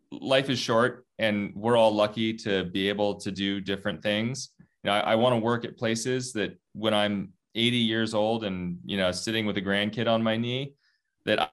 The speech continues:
I can be proud of having contributed to. Uh, and that was a big part of Planet for me as well.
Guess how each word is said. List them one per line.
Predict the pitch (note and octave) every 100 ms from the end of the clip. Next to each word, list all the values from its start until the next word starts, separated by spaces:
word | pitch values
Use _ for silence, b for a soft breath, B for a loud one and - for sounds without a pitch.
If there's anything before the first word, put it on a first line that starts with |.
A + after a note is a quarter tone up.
| -
I | A2
can | A2+ A2
be | G#2
proud | - - A2+ A2+ G#2+ G#2
of | G2+ G2
having | A2 G2+ G2+ F#2+
contributed | G2 G2+ G2+ G2 D#2+ D2+
to. | D#2 C#2 C#2 -
Uh, | F#2 E2 D#2+ D#2
and | F#2+
that | F#2+
was | G2
a |
big | F2 F#2+ F#2
part | F#2+ F2
of | F2
Planet | F#2 F2+ E2
for | -
me | F2
as | E2 F2+
well. | E2 F#2+ -